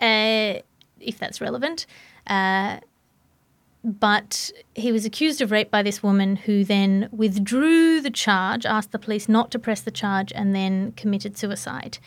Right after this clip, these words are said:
Um, but this allegation is public, and so because there's no criminal charge, that it doesn't exist, there's this allegation hanging around in the air. Um, now, of course,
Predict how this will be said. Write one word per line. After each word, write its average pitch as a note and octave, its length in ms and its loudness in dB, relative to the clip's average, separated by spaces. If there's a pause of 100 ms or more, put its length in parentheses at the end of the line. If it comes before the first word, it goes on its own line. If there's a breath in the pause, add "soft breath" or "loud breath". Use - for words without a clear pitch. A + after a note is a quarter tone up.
(540 loud breath)
Um, F#3 480 0 (1000)
but G#3+ 560 2 (180)
this - 160 -2
allegation G#3 560 -2
is - 80 -10
public, A#3 500 2
and G#3+ 220 0
so G3+ 160 -2
because A#3+ 400 0
there's A3+ 180 2
no G#3+ 240 4
criminal G#3+ 680 2 (340)
charge, - 720 -2
that - 260 -2
it G3 80 -4
doesn't G3 320 -2
exist, G3+ 640 -4 (300 loud breath)
there's F#3+ 180 -2
this G3+ 180 -4
allegation G3+ 560 0
hanging G3+ 420 4
around F#3+ 320 2
in F#3+ 120 0
the F#3+ 140 -2
air. F#3 360 0 (500 loud breath)
Um, F#3+ 500 2 (500)
now, F#3+ 560 2 (320)
of - 160 -6
course, - 580 2